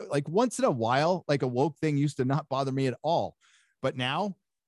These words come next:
like, the slightest little thing just rips me right out. Like, it damn near ruined the Batman for me. And it was just one line 'cause I'm sick of it.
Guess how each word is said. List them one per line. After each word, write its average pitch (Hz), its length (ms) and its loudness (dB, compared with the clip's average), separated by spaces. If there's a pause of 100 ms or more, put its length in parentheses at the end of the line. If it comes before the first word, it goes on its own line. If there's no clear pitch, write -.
(120)
like, 143 160 -2
the 123 100 -2
slightest 147 680 -2
little 127 180 -2
thing 104 320 -4 (520)
just 107 180 -10
rips 104 440 -4
me 131 160 4
right 123 200 2
out. 120 200 0
Like, 120 180 0
it 113 100 -2
damn 147 220 2
near 143 220 4
ruined 139 340 2
the 107 60 0
Batman 123 480 -2
for 110 180 -4
me. 113 120 0
And 110 40 0
it 113 60 -2
was 117 80 -2
just 123 180 -2
one 135 160 0
line 131 420 -2
'cause 127 120 2
I'm 117 100 -2
sick - 420 -2
of 143 140 0
it. 82 140 -10